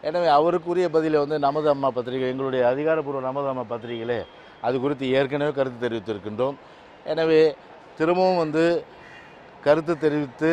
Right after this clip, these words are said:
அவர் கருத்து தெரிவித்து வீணான ஒரு, அஹ், அஹ், அன-, அனைத்து இந்திய அண்ணா திராவிட முன்னேற்ற கழகத்துடைய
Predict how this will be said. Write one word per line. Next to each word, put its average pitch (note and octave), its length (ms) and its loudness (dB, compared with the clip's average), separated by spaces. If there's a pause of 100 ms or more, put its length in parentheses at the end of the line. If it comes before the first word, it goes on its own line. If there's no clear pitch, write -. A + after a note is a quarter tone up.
அவர் C#3+ 300 4
கருத்து D3+ 260 0
தெரிவித்து C#3+ 460 -2 (640)
வீணான D#3+ 360 6 (120)
ஒரு, C#3+ 200 4 (560)
அஹ், B2 720 6 (720)
அஹ், B2 220 0 (420)
அன-, C3 220 -8
அனைத்து C#3 220 -2
இந்திய D#3 200 0
அண்ணா E3+ 160 4
திராவிட D3 360 6
முன்னேற்ற D3+ 360 -2
கழகத்துடைய C#3 760 0